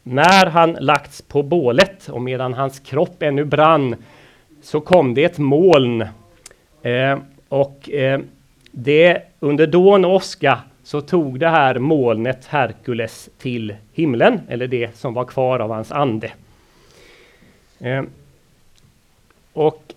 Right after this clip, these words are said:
Achilles, berömd vid slaget om Troja, han gick frivilligt i döden,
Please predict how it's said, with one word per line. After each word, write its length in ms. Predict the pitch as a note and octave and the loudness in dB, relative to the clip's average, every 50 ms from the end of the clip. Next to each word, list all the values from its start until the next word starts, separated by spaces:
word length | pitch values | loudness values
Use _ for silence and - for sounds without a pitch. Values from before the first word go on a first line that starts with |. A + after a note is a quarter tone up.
| _ _ | _ _
Achilles, 840 | - D#3 D#3 - - - G#3+ E3+ C#3+ C#3 G#3 A#3+ A3+ - - - - - _ _ _ _ _ _ _ _ _ _ _ _ - - - _ _ _ _ _ _ _ _ | -2 -2 -2 0 0 0 2 2 4 6 6 4 4 0 -8 -20 -20 -20 _ _ _ _ _ _ _ _ _ _ _ _ -20 -20 -20 _ _ _ _ _ _ _ _
berömd 580 | _ C3 B2+ C#3 C#3+ C#3+ D3 F3+ G3+ F3+ E3+ D3 | _ -6 -4 -2 0 2 2 2 2 0 -2 -4
vid 140 | C3+ C#3 C3+ | -6 -8 -4
slaget 480 | - E3 D3+ C#3+ B2+ C3 E3 - - | 0 2 2 2 4 2 0 -2 0
om 120 | D3+ C#3 C3 | -2 -4 -2
Troja, 420 | - D3 D#3 D#3+ C3+ C#3 D#3+ G#3 - - _ _ _ _ _ _ _ _ _ _ _ _ _ _ | -2 0 0 2 4 4 4 2 2 -4 _ _ _ _ _ _ _ _ _ _ _ _ _ _
han 400 | _ - D3 E3 G#3 A3+ G#3+ G3 - - - - | _ -2 0 2 2 2 0 -2 -4 -8 -12 -10
gick 340 | D3 D#3+ F#3+ F3+ F3+ - | -4 -2 -2 -2 -4 -8
frivilligt 840 | - - - - D#3 F#3+ A3 F#3+ D3+ D#3 D3+ D#3 F3+ G3 F#3+ - - | -16 -14 -8 -2 0 0 2 2 2 2 2 2 2 2 0 -4 -2
i 120 | - F3+ | -2 0
döden, 540 | E3+ F#3 E3 C3 B2 B2 C3+ C#3 A#2+ A2 G2 | 4 4 4 4 4 4 2 2 0 -2 -6